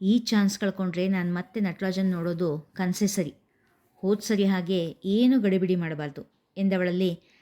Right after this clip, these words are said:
ಮನೆ ಬಿಟ್ಟು ಹೋಗುತ್ತಿರುವ ಯಾವ ಆತಂಕವೂ ಇಲ್ಲ.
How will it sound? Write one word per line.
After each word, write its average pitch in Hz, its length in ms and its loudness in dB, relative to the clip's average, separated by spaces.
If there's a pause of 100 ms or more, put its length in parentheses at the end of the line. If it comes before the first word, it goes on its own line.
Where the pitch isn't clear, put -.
(220)
ಮನೆ 208 200 4
ಬಿಟ್ಟು 214 280 0
ಹೋಗುತ್ತಿರುವ 185 360 -2
ಯಾವ 180 400 0
ಆತಂಕವೂ 180 560 -2
ಇಲ್ಲ. 151 180 -2